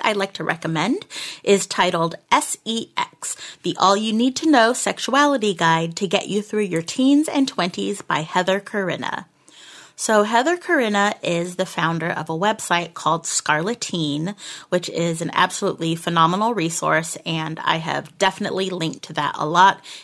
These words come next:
in my, um, past life as a sex educator, and it's still something that I give out today to my friends and family who have,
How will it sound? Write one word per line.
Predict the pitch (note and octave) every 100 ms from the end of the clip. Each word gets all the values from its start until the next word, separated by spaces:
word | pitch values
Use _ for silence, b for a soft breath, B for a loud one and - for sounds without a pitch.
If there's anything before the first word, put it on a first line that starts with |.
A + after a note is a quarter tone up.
| -
in | E3+ F3 E3
my, | D#3+ D#3 D#3+ D#3+ -
um, | D#3+ - - F#3+ - - - -
past | - D#3 -
life | D3+ E3 E3
as | D#3
a | D3
sex | D3 - -
educator, | - F#3 F#3 - F3+ E3+ D#3+ D3+ E3 B B B
and | F3 F3+ F3+
it's | - E3
still | - - F#3+
something | E3+ F3+ E3 E3+ E3+
that | E3+ D#3+ -
I | D#3
give | D#3 E3 D#3+
out | D3+
today | - E3 A3+ G#3+ G#3 G3+
to | G3+ - D#3+ D#3
my | D#3 D3+
friends | E3 F3 F3
and | E3
family | E3 F3 E3 D#3+ D#3+
who | D#3 D#3+ D3+
have, | - - C#3+ D3